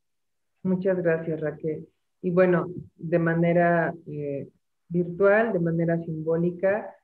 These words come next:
y te lo voy a hacer llegar, eh, a tu correo, la Universidad Nacional Autónoma de México, el Centro de Ciencias Genómicas y la Comisión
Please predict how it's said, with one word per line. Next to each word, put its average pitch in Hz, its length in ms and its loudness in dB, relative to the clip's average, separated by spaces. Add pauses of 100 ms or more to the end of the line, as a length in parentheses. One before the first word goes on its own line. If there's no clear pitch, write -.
(200)
y 156 80 -14
te 156 100 -2
lo 147 140 0
voy 151 100 0
a 151 60 0
hacer 151 160 -6
llegar, 143 560 -2
eh, 147 540 -8 (120)
a 147 300 -8 (120)
tu - 120 -14
correo, 180 640 2 (320)
la 170 120 2
Universidad 165 540 2
Nacional 165 380 0
Autónoma 165 500 0
de 156 100 -2
México, 202 640 -2
el 170 160 -4
Centro 170 280 0
de 165 120 4
Ciencias 160 360 -8
Genómicas 175 760 -4
y 170 80 -6
la 156 160 -2
Comisión 165 800 -4